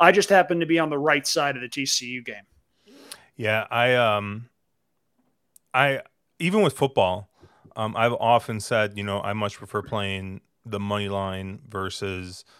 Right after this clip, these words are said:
Speaker 2: you know, playing the spread because of just the, that weird fuckery that happens. I mean, like, games get, games get won and lost the same way too, right? That
Speaker 1: Right.
Speaker 2: last, like, that does happen, but I don't know.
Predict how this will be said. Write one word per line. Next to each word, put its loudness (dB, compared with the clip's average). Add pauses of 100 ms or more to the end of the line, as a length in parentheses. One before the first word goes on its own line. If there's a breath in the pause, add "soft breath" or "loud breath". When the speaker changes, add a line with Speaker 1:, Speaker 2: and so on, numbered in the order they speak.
(240 soft breath)
Speaker 2:
you -8
know, -4
playing -6
the -10
spread 0
because 0
of -6
just -10
the, -4
that -6
weird -8
fuckery -6
that -4
happens. -6 (300 loud breath)
I 6
mean, 8
like, 8
games 6
get, 4 (160 loud breath)
games 2
get 0
won 0
and -4
lost 2
the -14
same -6
way -8
too, -10
right? 0
That -2
Speaker 1:
Right. -10
Speaker 2:
last, 0
like, -4
that -4
does 2
happen, -4
but -2
I 6
don't 0
know. 0